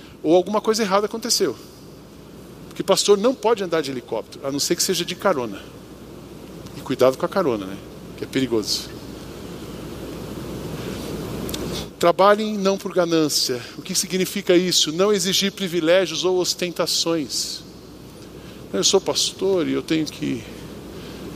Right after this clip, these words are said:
Pode acabar com isso, porque a gente, Jesus não tinha onde reclinar a cabeça.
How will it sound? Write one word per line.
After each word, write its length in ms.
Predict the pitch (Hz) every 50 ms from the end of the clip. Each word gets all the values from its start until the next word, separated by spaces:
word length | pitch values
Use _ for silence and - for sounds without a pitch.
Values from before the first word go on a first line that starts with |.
| - - - - -
Pode 240 | - 151 170 156 160
acabar 380 | 156 147 - - 151 139 160 160
com 160 | - - 147
isso, 180 | 151 143 - -
porque 140 | - - 143
a 40 |
gente, 200 | 131 143 170 170
Jesus 320 | 131 147 151 131 160 175 151
não 80 | 175
tinha 240 | 156 - - 175 165
onde 220 | 156 160 160 143 135
reclinar 400 | 151 151 - 147 143 151 156 156
a 60 | 156
cabeça. 640 | - - 131 120 143 151 156 147 - - - -